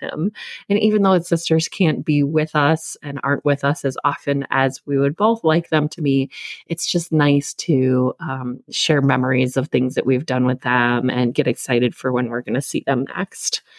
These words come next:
He's also got already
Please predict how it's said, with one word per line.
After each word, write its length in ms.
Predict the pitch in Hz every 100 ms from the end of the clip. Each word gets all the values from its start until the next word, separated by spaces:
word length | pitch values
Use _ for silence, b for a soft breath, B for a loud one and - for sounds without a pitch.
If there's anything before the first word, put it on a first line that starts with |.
| B B B B B _
He's 200 | 247 -
also 320 | 269 - 349
got 380 | 269 165 165 160 - _ _ _ _
already 600 | 156 156 143 147 165 208